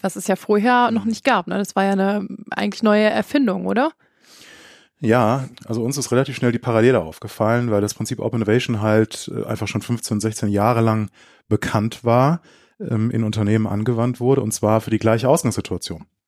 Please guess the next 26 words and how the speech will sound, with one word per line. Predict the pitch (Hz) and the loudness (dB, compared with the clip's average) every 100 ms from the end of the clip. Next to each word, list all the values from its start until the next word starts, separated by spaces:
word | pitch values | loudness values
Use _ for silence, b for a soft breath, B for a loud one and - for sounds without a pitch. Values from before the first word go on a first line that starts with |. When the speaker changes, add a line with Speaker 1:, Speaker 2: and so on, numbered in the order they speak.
| _ _ _ _ | _ _ _ _
Speaker 2:
Es | - - | -10 -8
gibt | - | -6
Trends, | - 117 151 | -2 2 2
es | - | 0
gibt | - - | -4 -4
Entwicklungen, | 92 107 - 135 151 170 B B B B | -2 -2 0 0 0 -2 B B B B
die | 104 104 101 98 | -8 -2 0 0
das | 110 113 | 0 0
Umfeld | 131 151 - 139 - | 2 0 2 2 2
einer | 113 110 | 2 0
Organisation | 107 110 101 127 - 117 120 | 0 0 0 -2 0 0 2
relativ | 107 110 - - | 2 0 -4 -10
komplex | - 107 - 101 - - | -4 -4 -2 -4 -2 0
machen, | 123 147 175 B B B B B B | 0 2 -2 B B B B B B
mh, | 180 110 110 110 104 | -4 0 0 0 -2
neue | 120 113 | 0 4
Entwicklungen, | 117 113 - 117 | 4 2 0 0
mit | 107 | 2
denen | 110 | 2
man | 110 | 2
immer | 113 117 | 2 0
wieder | 110 104 | 2 2
neu | 104 104 | 2 2
umgehen | 120 131 101 | 2 0 0
muss | 92 101 151 - _ | 0 0 0 -2 _
und | - 107 - - | -4 -4 -4 -12